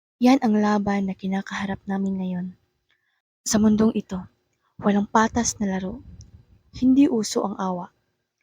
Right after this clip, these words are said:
At kahit minsan, gusto mong magpahinga, hindi pwede. Dahil kapag huminto ka, may isang taong darating para tapakan ka pababa. Kaya natutunan naming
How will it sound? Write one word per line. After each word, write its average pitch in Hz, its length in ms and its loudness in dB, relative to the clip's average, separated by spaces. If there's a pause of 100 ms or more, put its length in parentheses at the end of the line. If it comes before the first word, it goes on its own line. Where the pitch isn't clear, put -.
(340)
At - 180 -18
kahit 254 400 2
minsan, 185 460 -6 (680)
gusto - 280 -2
mong 214 360 0
magpahinga, 196 560 -8 (800)
hindi 214 320 0
pwede. 185 480 -4 (680)
Dahil 202 280 0
kapag - 360 -8
huminto 196 440 -6
ka, 226 320 -2 (680)
may 233 80 -4
isang 214 320 -4
taong 254 400 2
darating 208 400 -2
para 208 640 -6
tapakan 208 600 -8
ka 208 160 -8
pababa. 190 420 -12 (840)
Kaya 214 320 0
natutunan 262 640 0
naming 190 480 -2